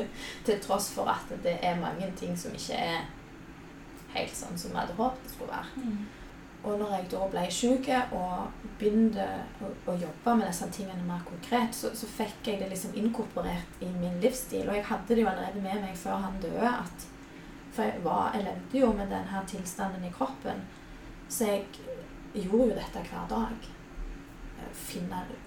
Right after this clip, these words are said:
Speaker 1: ting å være takknemlig for, finne ting, og jeg kunne gjøre fokus på det jeg kunne, i stedet for fokus på det jeg ikke kunne. Fokus på det som var bra, i stedet for det som ikke var. Det hadde jeg måttet. Det var min livsstil.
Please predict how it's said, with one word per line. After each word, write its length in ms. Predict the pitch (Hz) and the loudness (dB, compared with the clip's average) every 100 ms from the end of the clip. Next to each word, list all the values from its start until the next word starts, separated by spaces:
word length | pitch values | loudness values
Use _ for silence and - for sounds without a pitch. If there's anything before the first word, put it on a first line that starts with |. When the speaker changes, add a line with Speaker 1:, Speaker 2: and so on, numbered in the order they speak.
| - - | -14 -8
Speaker 1:
ting 160 | - 196 | -4 -2
å 60 | |
være 140 | 180 196 | -2 -4
takknemlig 420 | 196 185 185 175 | -6 -4 -2 -2
for, 200 | 175 180 | -2 -6
finne 380 | 175 - 185 196 190 | -6 -6 -4 -4 -6
ting, 220 | - 180 185 - - | -8 -8 -8 -10 -8
og 840 | 185 180 190 - - - - - | -6 -6 -8 -10 -14 -14 -14 -4
jeg 100 | 196 | -4
kunne 320 | - 180 180 202 | -2 -2 0 2
gjøre 260 | 190 - | 2 0
fokus 380 | - 220 220 175 | 6 4 4 -2
på 80 | 190 | -2
det 100 | 190 | -2
jeg 80 | - | -2
kunne, 400 | 196 175 190 202 175 | -4 -2 -2 -4 -4
i 60 | - | -4
stedet 280 | - 190 175 | -2 -2 -2
for 100 | 170 | -6
fokus 300 | 185 - - | -8 -10 -6
på 80 | 180 | -4
det 120 | 196 | -4
jeg 80 | 180 | -4
ikke 220 | 175 208 - | -6 -6 -6
kunne. 300 | 180 175 175 - - - | -4 -2 -4 -6 -8 0
Fokus 380 | 220 214 196 | 2 4 2
på 100 | - - | -2 0
det 100 | 175 | 0
som 120 | 175 | 0
var 280 | 180 185 190 | 2 2 2
bra, 200 | 180 170 | 0 0
i 80 | 170 | 0
stedet 340 | - 175 175 | 0 0 0
for 100 | 170 | 0
det 120 | 170 165 | -2 -2
som 120 | - | -4
ikke 240 | - 208 | -2 -2
var. 180 | 170 175 - - - - - - - - - - | -2 -4 -6 -12 -12 -14 -14 -14 -14 -16 -14 4
Det 100 | 226 | 6
hadde 420 | 226 202 - 240 | 8 4 4 4
jeg 100 | 233 | 6
måttet. 440 | 208 214 - - - - - - 233 | 4 0 -8 -12 -14 -14 -14 -10 2
Det 180 | 220 | 4
var 240 | 214 254 226 | 6 6 6
min 220 | 202 196 180 | 2 2 0
livsstil. 560 | - - - - - | 0 -2 -6 -6 -8